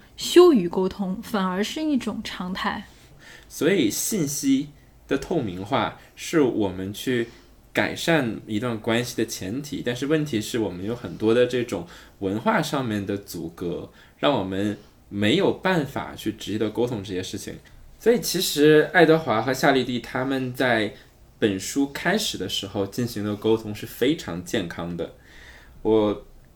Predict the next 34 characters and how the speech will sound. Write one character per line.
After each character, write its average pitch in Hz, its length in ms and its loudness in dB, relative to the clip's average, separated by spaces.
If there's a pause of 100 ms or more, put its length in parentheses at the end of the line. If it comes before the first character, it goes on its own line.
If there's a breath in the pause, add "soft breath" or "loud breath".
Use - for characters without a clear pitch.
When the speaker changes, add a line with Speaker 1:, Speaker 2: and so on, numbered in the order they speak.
Speaker 2:
刚 196 200 8
开 196 200 2
始 113 200 -2 (120)
读 104 160 -2
这 131 120 0
本 107 160 -2
书 113 200 -2
的 123 100 4
时 113 160 -6
候 104 160 -2
就 117 140 -2
忍 92 260 -4
不 104 100 -6
住 123 220 -2
去 110 380 0 (220 loud breath)
划 143 260 4
线， 127 440 0
然 98 120 -6
后 101 80 -2
去 123 100 -4
标 131 300 4
注 135 160 0
他 120 140 -4
们 117 120 -4
沟 123 180 0
通 127 180 -4
使 - 180 -8
用 95 60 -6
的 101 40 -4
一 - 20 -6
些 110 120 0
关 123 200 0
键 123 220 -2
词。 - 500 -8